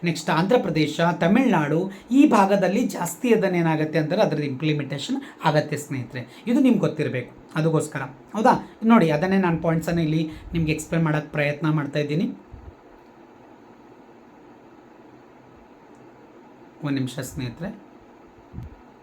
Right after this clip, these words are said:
So ಇದು ಪೂರ್ತಿ ಹೋಯ್ತಲ್ಲ, ಓಕೆ, ಈ ಅಲ್ಲಿಂದ ತಗೊಳ್ತಾ ಇದ್ದೀನಿ ನೋಡ್ರಿ, ಹಸಿರು ಕ್ರಾಂತಿ ಅನ್ನೋಂಥದ್ದು ಏನಿದೆ ಅಂತ. ಹೌದಾ,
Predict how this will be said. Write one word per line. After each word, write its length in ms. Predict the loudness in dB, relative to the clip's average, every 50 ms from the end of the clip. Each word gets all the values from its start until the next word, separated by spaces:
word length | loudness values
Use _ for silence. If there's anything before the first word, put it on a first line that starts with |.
| -20 -20 -20 -20 -20 -20 -20 -20 -20 -20 -20 -20 -20 -20 -16 -8
So 80 | -4 -4
ಇದು 140 | -4 -4 -4
ಪೂರ್ತಿ 360 | -6 -6 -8 -6 -2 -2 -2
ಹೋಯ್ತಲ್ಲ, 500 | -2 -2 -4 -4 -6 -6 -6 -4 -4 -4 -4 -6 -8 -16 -20 -20 -12 -12
ಓಕೆ, 300 | -12 -12 -12 -20 -20 -20 -20 -20 -20 -20 -20 -20 -20 -20 -20 -20 -20 -20 -20 -20 -20 -16 -6 0
ಈ 80 | 2
ಅಲ್ಲಿಂದ 440 | 2 2 2 2 2 2 2 2 0
ತಗೊಳ್ತಾ 460 | -2 0 0 0 0 0 -2 -2 -4
ಇದ್ದೀನಿ 200 | -4 -4 -4 -6
ನೋಡ್ರಿ, 240 | -6 -6 -4 -2 -2
ಹಸಿರು 320 | -2 -2 -2 -2 -2 0
ಕ್ರಾಂತಿ 420 | 0 -2 -4 -4 -4 -6 -6 -8 -8
ಅನ್ನೋಂಥದ್ದು 460 | -6 -6 -6 -6 -8 -10 -10 -8 -4
ಏನಿದೆ 320 | -2 0 0 0 -2 -4
ಅಂತ. 220 | -6 -8 -8 -10 -10 -10 -10 -14 -20 -18 -6 0
ಹೌದಾ, 340 | 2 4 4 4 2 2